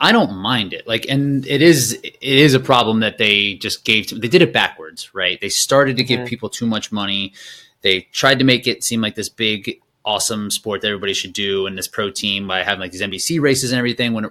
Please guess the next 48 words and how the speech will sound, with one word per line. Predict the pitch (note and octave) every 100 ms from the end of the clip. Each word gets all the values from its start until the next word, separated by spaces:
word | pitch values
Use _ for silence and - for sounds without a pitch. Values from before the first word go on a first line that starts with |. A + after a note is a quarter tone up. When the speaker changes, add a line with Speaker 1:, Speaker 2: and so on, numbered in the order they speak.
| -
Speaker 1:
really | F#3+ G3+ F3
didn't | D3 D3+
present | C3+ C3 B2+ A#2+ -
the | A2+
value | G#2 A#2 A2 G#2+
to | -
the | G#2+
public | - G#2 G2 -
yet | G2 -
to, | - F#2 F2+
to | - F#2
justify | - C3+ - - G#2+ G2
this | F#2+ -
type | - G#2+ G2+
of | F#2+ - _ - _ _
cost | - - A#2+ G2+ -
that | -
they, | F#2 G#2+
they, |
they | A#2+ C3+ C#3
were | C3
trying | E3 D#3
to, |
like, | B2 - _ _ _
prop | - C#3+ C3+
it | B2+
up | A#2
as | -
something | A2+ G#2 G#2+ G#2 G2+ _ _ -
that | A2
was | G2
bigger | A#2+ A2+
than | A2 G#2 G2+
what | F#2+
it | F#2+
was. | G2+ F#2
It | F2+
was | F2+
too | - A#2
early. | G#2+ E2+ E2 _ _ _ _ -
So, | D#3+
like, | C#3+ C3+ _
really, | A#2 A3 B3+
they | A#2+ A#2
can | - - E3+ F3 C3+ A2
take | A2 G2
everything | F#2+ F#2 F2+ E2+
away. | - - -